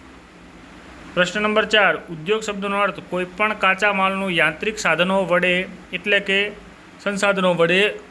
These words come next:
ઉપયોગ કરી અને એનું સ્વરૂપ બદલવાનું હોય, એને ઉદ્યોગ કહેતા હોય છે. પ્રશ્ન નંબર પાંચ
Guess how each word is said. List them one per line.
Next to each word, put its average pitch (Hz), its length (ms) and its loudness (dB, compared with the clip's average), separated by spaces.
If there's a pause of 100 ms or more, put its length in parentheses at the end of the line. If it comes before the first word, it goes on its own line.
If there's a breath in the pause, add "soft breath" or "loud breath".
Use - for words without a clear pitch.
(140)
ઉપયોગ 202 380 0
કરી 208 220 4
અને 190 340 2 (680)
એનું 190 180 -4
સ્વરૂપ 190 280 0
બદલવાનું 190 460 2
હોય, 165 160 0
એને 185 360 0 (180)
ઉદ્યોગ 214 400 0
કહેતા 165 260 0
હોય 151 140 0
છે. 139 180 -8 (1400)
પ્રશ્ન 190 340 2
નંબર 208 220 2
પાંચ 190 480 0